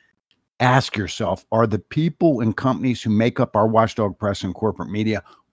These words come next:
also reporting this assault on America to the half of the American electorate who only believes what they are being told by N P R, C N N,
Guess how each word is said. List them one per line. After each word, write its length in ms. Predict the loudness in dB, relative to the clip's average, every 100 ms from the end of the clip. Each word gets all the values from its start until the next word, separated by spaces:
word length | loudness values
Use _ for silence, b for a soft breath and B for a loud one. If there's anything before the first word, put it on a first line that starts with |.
| -2
also 500 | 2 4 2 0 2
reporting 640 | 2 0 0 0 2 2
this 200 | 0 -4
assault 360 | -10 -4 -4 -2
on 100 | -2
America 500 | -2 -2 -4 -4 -6 b b -6
to 120 | -2
the 100 | 0
half 340 | -2 0 0 2
of 80 |
the 60 | 0
American 400 | 2 2 -2 -4
electorate 460 | -4 -2 -2 -4 -12 _ _
who 220 | 2 2 4
only 340 | 4 6 2
believes 480 | 2 2 4 4 2
what 140 | -4
they 80 | -2
are 100 | -2
being 320 | 0 0 0
told 280 | 0 0 2
by 200 | 0 -4 -2
N 180 | -2 -2
P 260 | -2 0
R, 400 | 2 2 0 -2 -8
C 380 | -12 0 4 4
N 120 | 4
N, 400 | 2 0 0